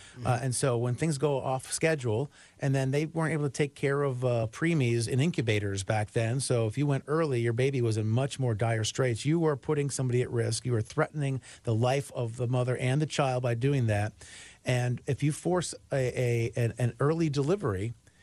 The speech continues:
Speaker 1: then you pay basically a fine.
Speaker 2: Right.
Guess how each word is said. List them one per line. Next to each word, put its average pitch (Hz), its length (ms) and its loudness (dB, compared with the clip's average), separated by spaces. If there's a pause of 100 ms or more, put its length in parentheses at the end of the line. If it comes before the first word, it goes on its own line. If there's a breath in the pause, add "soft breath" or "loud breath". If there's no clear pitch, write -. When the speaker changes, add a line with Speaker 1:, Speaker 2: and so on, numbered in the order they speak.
(240 soft breath)
Speaker 1:
then 135 120 2
you 139 120 2
pay 120 420 0 (160)
basically 151 400 0
a 113 80 0
fine. 165 560 -4 (340)
Speaker 2:
Right. 120 220 -14